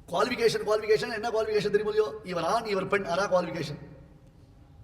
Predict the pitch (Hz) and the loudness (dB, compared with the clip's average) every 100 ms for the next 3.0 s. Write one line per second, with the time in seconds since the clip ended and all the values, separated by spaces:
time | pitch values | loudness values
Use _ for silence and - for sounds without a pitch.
0 | - - - - 160 180 214 254 226 220 | -20 -20 -20 -12 -4 4 4 6 4 6
1 | 254 214 226 208 180 160 160 151 147 143 | 4 4 2 0 -4 -2 -2 -2 -4 -8
2 | - - - - - - 170 185 190 190 | -12 -18 -20 -20 -20 -10 -6 -4 -4 -8